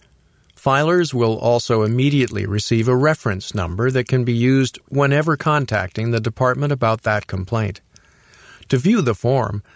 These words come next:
visit W W W dot A D A dot gov.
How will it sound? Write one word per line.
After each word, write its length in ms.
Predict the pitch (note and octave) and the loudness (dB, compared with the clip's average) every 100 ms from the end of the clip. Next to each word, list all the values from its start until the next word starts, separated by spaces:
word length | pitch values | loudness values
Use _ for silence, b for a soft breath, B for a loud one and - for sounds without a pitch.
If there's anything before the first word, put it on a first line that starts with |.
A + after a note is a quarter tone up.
| b - | b 0
visit 360 | C#3 C#3 B2+ | 2 2 0
W 320 | - D#3 F#3+ | 0 2 0
W 360 | F3 D#3 D3 D#3+ | 0 -2 0 -2
W 400 | C#3 A#2+ A2 A#2+ | 0 0 2 0
dot 320 | B2 A#2+ A#2 - | 2 0 0 -2
A 240 | B2+ C#3 | 0 0
D 320 | C3+ C#3 C#3+ | 0 0 0
A 360 | B2 G#2 F#2+ G#2+ | -2 -2 -2 -4
dot 400 | - A2+ A2 - - | -2 0 0 -2 -6
gov. 400 | B2+ G2+ D#2+ - | 0 0 -2 -8